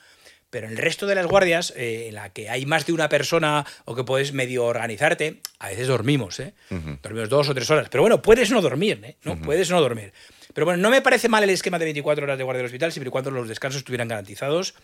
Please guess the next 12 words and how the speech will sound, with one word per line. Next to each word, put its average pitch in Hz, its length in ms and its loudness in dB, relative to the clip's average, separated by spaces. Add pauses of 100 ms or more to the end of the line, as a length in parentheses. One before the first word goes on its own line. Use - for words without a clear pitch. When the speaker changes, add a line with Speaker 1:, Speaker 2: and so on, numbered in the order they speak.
(160)
Speaker 2:
Vale. 147 260 -8
Speaker 1:
de 113 300 -6
al 113 120 -8
menos 131 240 -4
un 139 100 -6
par 127 140 0
de 120 100 0
días 131 180 -4
para 123 160 -2
recuperarte 117 460 -8
de 117 140 -6
eso. - 180 -10